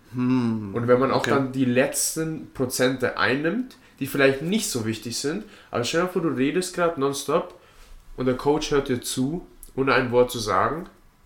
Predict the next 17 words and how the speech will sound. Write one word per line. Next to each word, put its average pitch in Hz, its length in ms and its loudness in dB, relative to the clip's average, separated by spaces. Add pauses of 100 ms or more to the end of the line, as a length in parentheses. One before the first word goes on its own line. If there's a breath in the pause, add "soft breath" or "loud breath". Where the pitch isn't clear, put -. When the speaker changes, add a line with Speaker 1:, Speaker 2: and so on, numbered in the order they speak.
(640)
Speaker 2:
und 131 140 -2
reagiert 127 400 2
dann 131 200 2
und 113 80 -4
sagt, 104 420 -2
"Ich - 100 -18
verstehe 110 400 -6
dich." - 260 -16 (720)
Weil 123 140 4
jetzt 160 200 2
grad 156 140 2
hast 135 220 -4
du 175 140 -2
als 131 220 2
Athlet 127 520 0
alles 151 280 0
geteilt, 127 640 -2